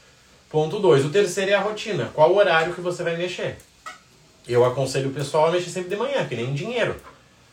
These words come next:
Antes de começar o teu dia, você abre o teu computador, organiza tudo lá e segue a vida. Tá?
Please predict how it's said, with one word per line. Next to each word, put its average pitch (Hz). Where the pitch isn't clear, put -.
Antes 123
de 135
começar 135
o 117
teu 175
dia, 190
você 175
abre 113
o 117
teu 120
computador, 165
organiza 123
tudo 123
lá 135
e -
segue 170
a 208
vida. 220
Tá? 101